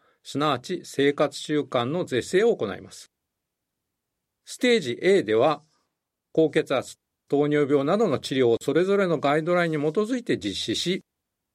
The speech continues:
ステージBに進行しないようにします。ステージBでは、基礎的心疾患の治療を行い、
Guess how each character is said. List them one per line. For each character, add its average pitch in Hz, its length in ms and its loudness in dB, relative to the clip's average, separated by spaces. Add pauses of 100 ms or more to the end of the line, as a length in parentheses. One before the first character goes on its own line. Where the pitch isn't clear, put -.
(280)
ス - 160 -16
テ 202 200 2
ー - 20 -6
ジ 151 160 -6
B 214 360 -4
に 135 140 0
進 170 240 -6
行 220 200 -4
し 196 120 -6
な 196 140 2
い 208 40 -4
よ 220 100 0
う 170 40 -2
に 113 80 -4
し - 140 -16
ま 98 100 -14
す。 - 220 -20 (1200)
ス - 140 -16
テ 220 200 4
ー - 20 -2
ジ 147 140 -4
B 208 340 -2
で 113 120 2
は、 131 260 2 (240)
基 147 120 0
礎 - 260 -2
的 196 80 -10
心 196 160 0
疾 - 240 -6
患 151 160 0
の 127 120 2
治 196 160 -6
療 190 160 4
を 147 120 4
行 147 120 0 (140)
い、 156 140 -2